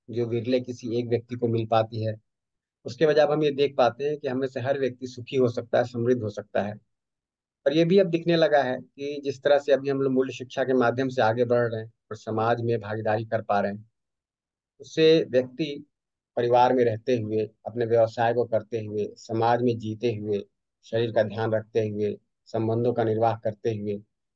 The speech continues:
स्वयं में परिमार्जन कर सकता है और समाज में भी परिमार्जन कर सकता है। तो ये अब ऐसा दिखता है कि ये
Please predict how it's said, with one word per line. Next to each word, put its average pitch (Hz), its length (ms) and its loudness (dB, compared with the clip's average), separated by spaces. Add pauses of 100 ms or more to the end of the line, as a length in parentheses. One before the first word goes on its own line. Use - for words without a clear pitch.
(560)
स्वयं 139 180 4
में 135 180 2
परिमार्जन 117 480 2
कर 110 140 -4
सकता - 360 -8
है 98 80 -8 (640)
और - 60 -10
समाज 120 400 2
में 113 120 2
भी 120 80 0
परिमार्जन 104 500 -2
कर 98 100 -2
सकता - 340 -12
है। 95 80 -12 (1160)
तो 143 60 2
ये 143 260 4
अब 123 340 0
ऐसा 120 220 2
दिखता 123 300 0
है 127 120 6
कि 123 140 -8
ये 117 340 0